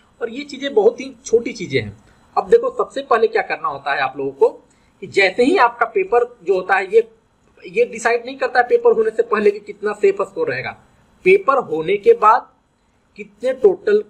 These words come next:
टफ क्वेश्चन थे, कितने moderate क्वेश्चन थे, कितने easy question थे, इन सब पे कितने बच्चों ने वहाँ पे present किए, कितने बच्चों ने exam छोड़े, इन सबको मिला के एक जो होता है वो आपका सेफ score बनता है। तो ये एग्जाम होने से पहले ना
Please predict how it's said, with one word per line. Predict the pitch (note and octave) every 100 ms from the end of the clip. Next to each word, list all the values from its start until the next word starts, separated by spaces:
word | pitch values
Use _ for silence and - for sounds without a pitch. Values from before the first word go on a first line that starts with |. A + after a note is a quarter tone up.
| _ _ -
टफ | G3 -
क्वेश्चन | G3 G3+ G#3+ G3+
थे, | B3
कितने | B3 F#3 - G3+
moderate | F3 D3+ E3+ G#3
क्वेश्चन | A3 - G#3
थे, | G#3 G3
कितने | - F#3 G3+ G#3+ E3+
easy | C#3+ F#3+
question | G#3 G3+ G#3+ G3+
थे, | C4 E4 - _ _ _ -
इन | F#3+
सब | G#3 A3+ -
पे |
कितने | C#4 G#3+ G3+ - C#4
बच्चों | E3 F#3 - B3
ने | B3
वहाँ | B3 G3 G3
पे | A#3+
present | A#3+ E3 G3+ G#3
किए, | G#3 A3
कितने | A#3+ F#3+ G#3
बच्चों | G#3 G3+ A3
ने | A3+
exam | A#3+ - E3+ F#3
छोड़े, | - D#3+ B2+ - _ _ _ _ _
इन | A#3 E4
सबको | - - G4 - D#4 D#4+
मिला | A#3+ F#3+ F3
के | F#3+ G3+ G3+
एक | A#3 G3+
जो | F3+
होता | F3+ E3
है | F3+
वो | G3+
आपका | D#3+ - B3
सेफ | - - C4+ A3+
score | - -
बनता | B2 B2+ A#2+
है। | G#2 - _ _ _ G#3
तो |
ये | B3+ C4
एग्जाम | G#3 - F3+ A3 C4+
होने | - F#3+ C4
से | C4+
पहले | - G3+ F3 A3+
ना | D#4+ -